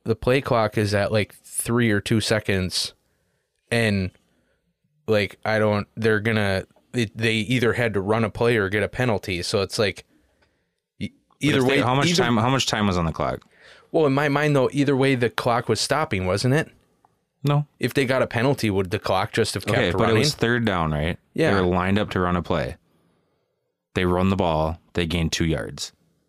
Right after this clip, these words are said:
Speaker 1: And then
Speaker 2: They're
Speaker 1: you
Speaker 2: not
Speaker 1: just
Speaker 2: gonna do anything.
Speaker 1: Yeah, you just let
Speaker 2: They're
Speaker 1: it
Speaker 2: just gonna
Speaker 1: run.
Speaker 2: end it.
Speaker 1: Yeah, I suppose.
Speaker 2: And
Speaker 1: Ouch.
Speaker 2: at that point, the clock was running, right?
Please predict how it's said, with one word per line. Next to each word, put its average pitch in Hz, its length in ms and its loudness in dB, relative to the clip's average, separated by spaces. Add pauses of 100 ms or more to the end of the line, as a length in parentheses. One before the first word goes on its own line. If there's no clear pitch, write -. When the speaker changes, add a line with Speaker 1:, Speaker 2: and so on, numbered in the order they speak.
(920)
Speaker 1:
And 107 80 0
then 104 100 0
Speaker 2:
They're 101 100 2
Speaker 1:
you 98 40 2
Speaker 2:
not 92 100 2
Speaker 1:
just 87 120 -2
Speaker 2:
gonna 82 140 -2
do 76 160 -2
anything. 69 340 -8
Speaker 1:
Yeah, 107 140 2
you 92 100 0
just 90 180 -4
let 92 120 0
Speaker 2:
They're - 40 0
Speaker 1:
it - 40 2
Speaker 2:
just 90 140 0
gonna 90 160 0
Speaker 1:
run. 85 80 -2
Speaker 2:
end 73 140 -4
it. 67 240 -6
Speaker 1:
Yeah, 101 220 0
I 98 60 -2
suppose. 92 560 -2 (1600)
Speaker 2:
And 101 180 2
Speaker 1:
Ouch. - 120 -2
Speaker 2:
at 104 60 0
that 113 200 -2
point, 110 180 0
the 98 80 -2
clock 98 240 -2
was 87 240 0
running, 82 360 0
right? 78 300 -2